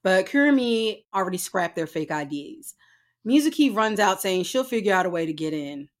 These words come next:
'cause she's crazy. And then Takina registers that Chisato is late, but Mika says they should just let her rest.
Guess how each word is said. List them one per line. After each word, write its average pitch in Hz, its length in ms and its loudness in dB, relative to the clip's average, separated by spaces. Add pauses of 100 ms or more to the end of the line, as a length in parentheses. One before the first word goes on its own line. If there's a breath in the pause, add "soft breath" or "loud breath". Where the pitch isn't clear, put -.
(100)
'cause 151 140 -10
she's - 260 -14
crazy. 139 560 -14
And 170 180 -4
then 165 240 0 (400 loud breath)
Takina 254 600 2 (160)
registers 196 640 -2
that 165 400 0 (260)
Chisato 180 440 -2
is 147 100 -6
late, 151 420 -4
but 180 120 -6
Mika 269 240 -4
says 185 380 -4
they 175 140 -6
should - 180 -14
just 165 160 -16
let 151 140 -6
her 156 100 -6
rest. 131 520 -12